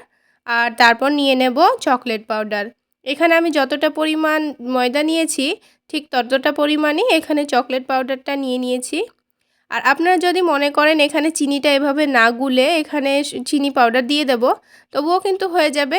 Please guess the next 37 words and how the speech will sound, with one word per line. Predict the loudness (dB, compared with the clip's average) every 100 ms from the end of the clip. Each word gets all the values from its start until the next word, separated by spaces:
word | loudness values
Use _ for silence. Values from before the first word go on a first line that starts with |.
| 0
এই | 0 -2
ডোরা | 0 0 0
কেকটা | -2 -6 -6
কিন্তু | -4 -2 -2
অনেক | -2 -2 -2
রকম | -4 -4 -2
করে | 0 0
বানানো | 2 2 2 0
যায়। | 2 2 2 -2 _ _ _ -6
আমি | -2 0
এখানে | 0 0 0
কোনো | 0 0 2
রকম | 0 0 0
বেকিং | 0 0 -2
পাউডার | 2 2 4 2 2
বা | 2
বেকিং | 2 0 -2 -2
সোডা | 0 0 0
দিচ্ছি | -2 -4 -4
না, | 0 0 -2 _ _ _ _
শুধুমাত্র | -6 -2 0 0 0 -2 0
এই | -2
কয়েকটা | 0 -2 0 -2
উপকরণ | -2 -2 0 0 0 -2
দিয়েই | -2 0 0
আমি | 0 0
এই | -2
কেকটা | -4 -6 -6
বানিয়ে | -4 -2 -2 -4
নেব। | -4 -4 -4 -6 _ _ _ _ _
এবার | -2 0 0
একটু | -2 0
মিশিয়ে | 0 0 -2 -2
নেওয়ার | 0 0 0
পর | 0 2 2
এখানে | 0 -2 0 0
আমি | 0